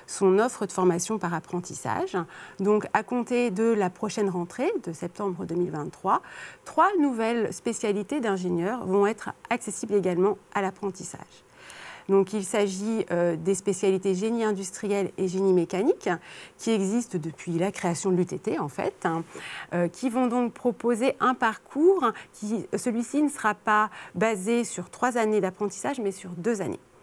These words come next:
Donc, les étudiants, quand ils choisiront ces branches-là par apprentissage,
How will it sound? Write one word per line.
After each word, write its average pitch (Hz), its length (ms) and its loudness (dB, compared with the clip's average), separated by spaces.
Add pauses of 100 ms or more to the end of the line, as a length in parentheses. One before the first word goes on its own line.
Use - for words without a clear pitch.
(440)
Donc, 214 180 4
les 220 180 0
étudiants, 226 500 -2
quand 175 260 -8
ils 180 60 -8
choisiront 196 560 0 (240)
ces - 220 -2
branches-là 196 600 0 (120)
par 175 160 -2
apprentissage, 208 840 -4